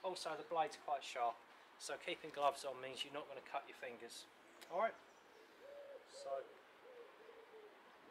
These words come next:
we're putting back on again. If you look closer, there's a tiny bit of excess grease there,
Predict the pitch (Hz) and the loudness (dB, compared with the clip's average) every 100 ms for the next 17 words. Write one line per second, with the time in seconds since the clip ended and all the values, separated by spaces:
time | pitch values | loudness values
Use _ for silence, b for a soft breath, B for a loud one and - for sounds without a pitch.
0 | 554 571 539 - - - 587 554 - - | -14 -12 -12 -14 -16 -14 -12 -12 -12 -12
1 | 554 523 494 466 427 - - - - - | -10 -8 -8 -12 -14 -16 -16 -14 -14 -14
2 | - 156 - - 123 123 - - - - | -14 -14 -12 -8 -6 -6 -8 -16 -18 -16
3 | - - - - - - - - - 131 | -16 -14 -14 -12 -14 -14 -8 -6 -6 -2
4 | 139 - 170 165 196 220 - - - - | -2 -2 -4 -4 -4 -4 -6 -12 -14 -14
5 | - - - - 480 466 440 415 - - | -14 -14 -14 -14 -12 -12 -12 -12 -14 -16
6 | - - 480 - - - 151 165 170 - | -14 -12 -12 -12 -14 -14 -4 -2 -2 -4
7 | - 190 190 - 180 165 - - - - | 2 2 2 -2 -4 -6 -8 -8 -8 4
8 | 220 202 165 170 - 160 - - - - | 4 4 0 -2 4 4 4 0 0 2
9 | 160 135 - 190 202 | 2 0 -2 0 2